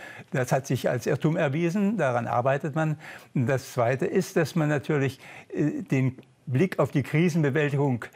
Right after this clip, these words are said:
nicht vergessen darf. Alle, die E U und die nato, reden von dreihundertsechzig Grad Aufmerksamkeit. Und das bedeutet natürlich, dass, äh, man nicht nur, ähm, in der Krisenbewältigung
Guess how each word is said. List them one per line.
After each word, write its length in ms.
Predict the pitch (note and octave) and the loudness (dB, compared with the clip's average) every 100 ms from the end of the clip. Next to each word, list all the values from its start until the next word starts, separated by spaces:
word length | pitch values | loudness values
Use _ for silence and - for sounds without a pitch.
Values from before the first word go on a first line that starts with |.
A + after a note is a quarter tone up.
| - - | -18 0
nicht 320 | D3+ D3+ - | 2 2 0
vergessen 760 | - A#2+ A#2 F#2 - G3 A#3+ D#3 | 0 2 0 -2 -2 0 0 0
darf. 300 | A2+ A2+ - | 0 -2 -4
Alle, 400 | D#3+ F#3 B2+ A#2+ | -2 2 2 0
die 260 | A#2+ C3+ B2 | 0 0 2
E 40 | |
U 240 | D#3+ F#3+ F3+ | 2 4 4
und 240 | F3 G3 | 4 2
die 260 | D#3+ B2 A#2+ - | 2 2 0 -2
nato, 420 | B2 D3 D#3+ C3 | 0 0 2 2
reden 320 | A#2+ D3 C#3+ | 2 0 0
von 200 | C#3 B2 | 0 0
dreihundertsechzig 920 | A2+ C3+ D#3+ D#3 C#3 D#3 C#3+ - A2+ | 2 2 2 2 2 0 -2 -4 -4
Grad 440 | A#2+ C3+ F#3+ - C3+ | 0 0 0 -2 -2
Aufmerksamkeit. 1080 | B2+ B2 A2+ A2 - A2 - A2+ C#3+ - - - - - | -2 0 -2 -2 -4 -4 -4 -2 -2 -6 -14 -16 -16 -6
Und 180 | - C3 | 0 2
das 200 | B2 A2+ | 2 0
bedeutet 440 | B2+ A#2+ C3 C#3+ | 0 2 2 2
natürlich, 540 | C#3+ C3+ D3 D3+ C3 - | 0 0 0 -2 -2 -4
dass, 320 | C3 A#2+ - | -4 -2 -2
äh, 120 | D3 | 0
man 360 | B2 B2 B2 A#2+ - - - | 2 2 2 -2 -6 -14 -2
nicht 440 | B2+ C3 D#3 - | 2 2 2 0
nur, 460 | D#3+ D#3+ D3+ D3 - | 2 4 4 2 0
ähm, 280 | A#3+ C3 F3+ | -2 -4 -2
in 180 | - C#3 | 0 2
der 140 | C3 | 2
Krisenbewältigung 920 | B2 E3+ D#3 C#3+ B2+ C#3+ C3+ C3+ B2 | 2 0 2 2 2 2 2 2 0